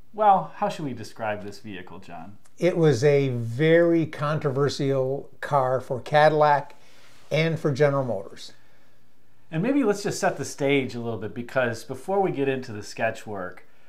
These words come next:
Speaker 1: as you said in our teaser video, this was Cadillac in panic mode, right? I mean, you had, what, six-ish months, nine months to do this?
Speaker 2: Uh,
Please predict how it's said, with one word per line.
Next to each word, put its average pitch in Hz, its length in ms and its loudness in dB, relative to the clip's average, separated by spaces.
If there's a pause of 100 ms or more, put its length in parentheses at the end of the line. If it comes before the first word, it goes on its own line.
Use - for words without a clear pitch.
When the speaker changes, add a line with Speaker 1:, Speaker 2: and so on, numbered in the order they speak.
(260)
Speaker 1:
as 120 180 -6
you 165 120 -2
said 135 320 2
in 120 120 -4
our 107 140 -2
teaser 131 460 -6
video, 98 400 -8
this 156 180 -8
was 147 160 -4
Cadillac 107 560 0
in 95 120 -10
panic 104 580 -4
mode, 92 240 -12
right? 95 240 -8
I 95 40 -10
mean, 98 280 -10 (420)
you 151 160 -4
had, 147 260 4
what, 110 220 -2
six-ish 160 640 -8
months, 151 320 -2
nine 139 240 0
months 143 320 -2
to 139 80 -10
do 135 220 -6
this? 143 360 -2
Speaker 2:
Uh, 170 420 -2